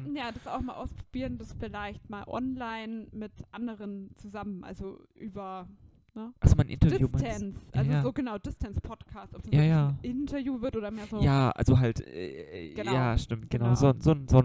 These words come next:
Speaker 2: mal Gäste einladen.
Speaker 1: Da, das
Speaker 2: Ja,
Speaker 1: können wir
Speaker 2: ja.
Speaker 1: ja mal ausprobieren. Vielleicht,
Speaker 2: Ja.
Speaker 1: falls das von der Technik her klappt, so,
Speaker 2: Mhm,
Speaker 1: dann
Speaker 2: mhm.
Speaker 1: wäre das ja auch was, wie man auch mit anderen in Kontakt bleiben kann.
Speaker 2: Ja, ja, doch. Das ist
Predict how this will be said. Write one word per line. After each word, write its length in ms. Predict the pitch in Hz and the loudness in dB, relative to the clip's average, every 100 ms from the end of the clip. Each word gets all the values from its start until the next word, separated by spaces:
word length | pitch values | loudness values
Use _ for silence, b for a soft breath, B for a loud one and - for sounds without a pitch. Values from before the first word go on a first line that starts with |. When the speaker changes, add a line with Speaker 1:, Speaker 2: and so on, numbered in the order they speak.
| 120 | 6
Speaker 2:
mal 240 | 127 117 | 2 2
Gäste 400 | - 123 - - | 2 2 2 -4
einladen. 460 | 123 127 123 127 127 | -4 -6 -8 -10 -12
Speaker 1:
Da, 80 | - - | -12 -4
das 120 | 143 | -2
Speaker 2:
Ja, 60 | |
Speaker 1:
können 140 | 139 339 | -2 0
wir 60 | 392 | 2
Speaker 2:
ja. 60 | |
Speaker 1:
ja 40 | - | 2
mal 140 | 254 | 0
ausprobieren. 640 | 185 208 - 196 208 214 | -6 -8 -12 -12 -12 -10
Vielleicht, 340 | - 240 233 156 | -10 -8 2 4
Speaker 2:
Ja. 320 | 143 139 185 - | 4 2 -2 -4
Speaker 1:
falls 220 | 240 - | -8 -8
das 140 | 254 | -10
von 100 | 240 | -10
der 100 | 214 | -10
Technik 400 | - 240 233 202 | -10 -12 -12 -12
her 80 | 202 | -12
klappt, 480 | - 214 240 _ 104 - _ _ - | -10 -8 -8 _ -20 -20 _ _ -12
so, 200 | 277 285 285 | -8 -8 -8
Speaker 2:
Mhm, 360 | - - 147 208 - | -8 -8 -10 -16 -14
Speaker 1:
dann 180 | 220 - | -8 -6
Speaker 2:
mhm. 40 | |
Speaker 1:
wäre 120 | 233 | -6
das 120 | 233 - | -6 -8
ja 100 | - | -10
auch 180 | 226 240 | -10 -10
was, 200 | 247 - | -14 -12
wie 60 | |
man 140 | 240 226 | -10 -10
auch 80 | |
mit 120 | 233 - | -10 -10
anderen 300 | 240 220 202 | -10 -10 -12
in 80 | |
Kontakt 380 | 190 208 208 - | -12 -14 -14 -18
bleiben 260 | - - - | -18 -18 -18
kann. 140 | 208 - _ 139 | -20 -20 _ 0
Speaker 2:
Ja, 100 | 147 | 2
ja, 320 | 180 208 143 - | 2 0 -2 -2
doch. 160 | 190 - - _ _ _ _ _ _ _ | -2 -4 -14 _ _ _ _ _ _ _
Das 160 | - - | -10 -8
ist 440 | - - - - | -6 -6 -6 -6